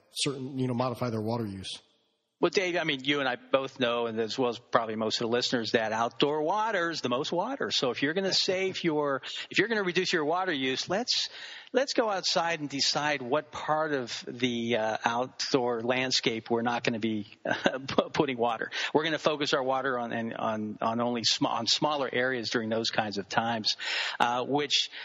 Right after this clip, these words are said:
Speaker 2: which really, I mean, people spend a lot of money on landscape, so, uh, it, it can be hard to decide on not watering,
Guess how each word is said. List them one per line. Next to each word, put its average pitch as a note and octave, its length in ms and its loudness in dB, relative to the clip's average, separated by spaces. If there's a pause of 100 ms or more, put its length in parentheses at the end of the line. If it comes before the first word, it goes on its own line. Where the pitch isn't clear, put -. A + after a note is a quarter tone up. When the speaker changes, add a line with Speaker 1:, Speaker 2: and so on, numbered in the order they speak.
(160)
Speaker 2:
which C3+ 320 0
really, D#3+ 400 0
I C3+ 60 0
mean, C#3 160 -2
people D3+ 420 -2
spend F3 180 2
a E3+ 40 0
lot F3+ 180 2
of E3 80 0
money F#3 260 2
on D3 180 0
landscape, E3 580 2
so, C#3 560 2
uh, C3+ 320 2
it, C#3 180 -2
it C#3 160 0
can C#3+ 120 0
be C3 100 0
hard D#3 280 0
to C3+ 80 -6
decide B2+ 540 0
on B2 240 0
not B2+ 240 0
watering, A#2+ 560 0